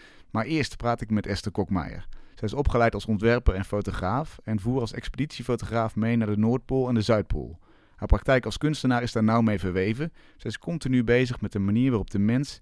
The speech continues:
natuur probeert te bedwingen. Of dat nou gebeurt door een stuk zandgrond op te spuiten voor de Nederlandse kust, of doordat de Chinese raketten de lucht ingaan om regen op te wekken, of door de analoge golfnavigatie die de bewoners van de Marshall-eilanden van generatie op generatie doorgeven.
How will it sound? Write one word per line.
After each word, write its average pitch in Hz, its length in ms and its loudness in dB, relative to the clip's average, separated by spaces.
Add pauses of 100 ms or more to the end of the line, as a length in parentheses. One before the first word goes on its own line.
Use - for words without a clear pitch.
(240)
natuur 165 420 -2
probeert 123 320 0
te 95 80 -8
bedwingen. 95 540 0 (400)
Of - 120 -2
dat 110 120 -6
nou 110 120 -2
gebeurt 120 360 2
door 101 120 0
een 101 60 0
stuk - 240 -4
zandgrond 117 540 0
op 107 120 -6
te - 80 -12
spuiten 104 380 0
voor 101 100 -2
de 98 80 0
Nederlandse 98 440 0
kust, 131 380 -4 (340)
of - 140 0
doordat 101 260 0
de - 60 -8
Chinese 107 480 0
raketten 117 420 -4
de 123 80 0
lucht 120 260 0
ingaan 120 420 0
om 107 100 2
regen 101 300 -2
op - 100 -8
te 131 100 -4
wekken, 135 360 -2 (360)
of 156 220 0
door 139 120 0
de 131 100 0
analoge 120 500 2
golfnavigatie 113 1040 -4 (200)
die 117 120 -2
de 110 60 2
bewoners 113 380 2
van 110 120 -2
de 104 60 2
Marshall-eilanden 110 840 0
van 98 100 -4
generatie 107 640 0
op 98 100 4
generatie 98 580 -2
doorgeven. 85 640 -4